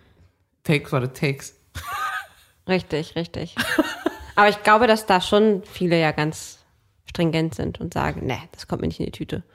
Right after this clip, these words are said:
Speaker 1: Kann ich ja voll verstehen.
Speaker 2: Ja, ich auch, ich auch, ich auch.
Speaker 1: Ja.
Speaker 2: Ja, oh, wir beiden. Kuscheln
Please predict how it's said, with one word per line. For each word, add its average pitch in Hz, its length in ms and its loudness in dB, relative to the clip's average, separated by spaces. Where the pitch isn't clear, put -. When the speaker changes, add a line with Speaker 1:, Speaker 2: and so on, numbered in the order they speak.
Speaker 1:
Kann - 120 -12
ich - 80 -16
ja - 60 -16
voll - 180 -16
verstehen. - 420 -16
Speaker 2:
Ja, 220 240 4
ich 285 100 2
auch, 392 340 8
ich - 120 -6
auch, 427 320 6
ich 359 100 2
auch. 370 200 2
Speaker 1:
Ja. 262 60 0
Speaker 2:
Ja, 285 100 -4
oh, 240 220 0
wir 214 100 0
beiden. 202 380 -2
Kuscheln 185 500 4